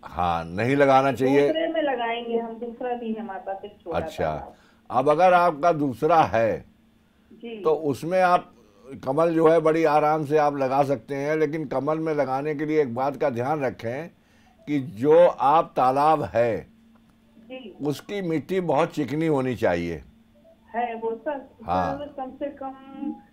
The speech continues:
Speaker 2: तीन सौ साल पुराना तो तालाब
Speaker 1: हाँ,
Speaker 2: है
Speaker 1: तो
Speaker 2: ही।
Speaker 1: ठीक है, तो आप उसमें कमल लगा सकते हैं। तो उसके लिए आपको बेल लेकर के, कमल की बेल आपको लेनी पड़ेगी।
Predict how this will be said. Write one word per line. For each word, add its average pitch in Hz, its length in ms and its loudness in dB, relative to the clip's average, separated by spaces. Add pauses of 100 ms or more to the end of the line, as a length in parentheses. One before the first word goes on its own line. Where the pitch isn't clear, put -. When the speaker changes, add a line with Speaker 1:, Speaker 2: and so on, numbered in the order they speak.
(200)
Speaker 2:
तीन 247 560 -8
सौ 262 160 -8
साल 254 220 -8
पुराना 233 460 -10
तो 233 140 -8
तालाब 214 440 -10
Speaker 1:
हाँ, 127 220 2
Speaker 2:
है 147 60 -2
Speaker 1:
तो 151 80 2
Speaker 2:
ही। 131 60 -4
Speaker 1:
ठीक 165 240 0
है, 175 100 4
तो 165 100 4
आप 160 200 4
उसमें 156 320 -2
कमल 147 260 0
लगा 147 280 2
सकते 135 320 -4
हैं। 139 220 0
तो 160 100 -2
उसके 160 260 0
लिए 160 140 0
आपको 156 340 4
बेल 147 300 6
लेकर 131 380 0
के, 107 320 -6
कमल 135 340 -6
की 143 120 -6
बेल 135 340 2
आपको 127 320 -2
लेनी 117 280 -4
पड़ेगी। 95 520 -2